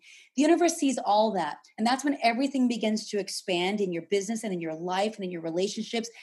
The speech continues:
everything. The universe supports that, I fundamentally believe. If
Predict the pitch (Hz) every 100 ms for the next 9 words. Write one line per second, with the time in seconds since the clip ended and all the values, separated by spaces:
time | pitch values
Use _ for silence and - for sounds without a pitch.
0 | - - 262 233 247 - 170 - - -
1 | - 240 262 262 254 254 - - - 262
2 | 277 - 170 - - 214 247 - 240 214
3 | 208 196 185 165 160 180 165 123 - -